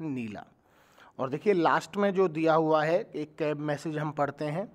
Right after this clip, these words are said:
कोविड अप्रोप्रिएट बिहेवियर जिसको बोलते हैं, कि कोविड को रोकने के लिए जो हमें अपना व्यवहार कैसा रखना है। कोविड की फुल फॉर्म मैंने आपको पिछली बार बताई थी, again आपको बता रहा हूँ, कोरोना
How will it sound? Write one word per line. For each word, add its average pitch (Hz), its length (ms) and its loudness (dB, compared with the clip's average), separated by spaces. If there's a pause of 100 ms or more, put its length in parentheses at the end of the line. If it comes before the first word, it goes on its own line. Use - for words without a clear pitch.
(440)
कोविड 151 360 2
अप्रोप्रिएट 156 800 -2
बिहेवियर 139 500 -2
जिसको 147 380 -4
बोलते 143 440 -2
हैं, 170 160 -4 (440)
कि 139 80 -6
कोविड 156 420 0
को 160 240 0
रोकने 151 400 -2
के 151 160 -4
लिए 143 220 0
जो 143 140 -2
हमें 139 360 -4 (360)
अपना 151 300 0
व्यवहार 135 420 0
कैसा 147 340 -4
रखना 139 320 -6
है। 147 240 -8 (800)
कोविड 151 340 0
की 185 140 -6
फुल 160 180 -8
फॉर्म 160 300 0
मैंने 160 240 0
आपको 156 280 -2
पिछली 147 340 -6
बार 151 160 4
बताई 139 380 -2
थी, 190 240 -8 (1080)
again 147 260 -2
आपको 156 320 -4
बता 135 300 -4
रहा 151 100 2
हूँ, 208 100 -4 (340)
कोरोना 160 540 4